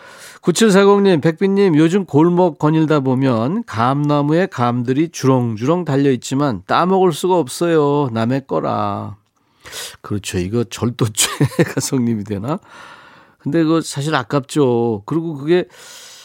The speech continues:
많이 열리면 땅에 떨어져가지고 묵사발이 돼 있잖아요. <laughs> 그거 보면 아깝고, 그죠? 질척거리고. 아무튼 구칠사공님 비타민 음료 선물로 드립니다.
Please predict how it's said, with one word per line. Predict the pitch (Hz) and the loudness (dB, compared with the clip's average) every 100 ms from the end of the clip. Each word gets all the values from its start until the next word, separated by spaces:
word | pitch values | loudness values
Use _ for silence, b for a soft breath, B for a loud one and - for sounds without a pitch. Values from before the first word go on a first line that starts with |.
| B | B
많이 | - 107 151 | -4 0 2
열리면 | 160 147 156 160 | 4 2 0 0
땅에 | 160 175 170 | -2 -2 -2
떨어져가지고 | - 185 160 151 139 120 107 110 113 113 92 | -2 0 0 0 -2 -4 -8 -6 -4 -6 -6
묵사발이 | 95 127 - 165 147 127 | -8 -6 0 2 2 2
돼 | 117 | 0
있잖아요. | 110 - - - - 139 107 87 - | -2 -4 -8 -6 -2 0 -2 -8 -20
<laughs> | - | -18
그거 | - 135 | -18 -10
보면 | 117 117 | -6 -4
아깝고, | 90 85 85 - 87 | -4 -6 -10 -10 -10
그죠? | 90 87 - - B B | -6 -6 -8 -14 B B
질척거리고. | - 110 104 - 90 82 80 B B B B B B B | -6 -2 -2 -2 -4 -4 -12 B B B B B B B
아무튼 | 127 123 120 | -2 0 -2
구칠사공님 | 87 147 131 151 151 147 143 123 180 233 | -2 -6 -2 2 4 2 2 2 0 -2
비타민 | 147 143 156 156 | -4 -2 0 0
음료 | 139 131 113 107 220 254 | 0 0 -2 -2 -4 -4
선물로 | 135 110 107 | -6 -4 -6
드립니다. | 98 95 80 78 85 | -8 -10 -10 -12 -16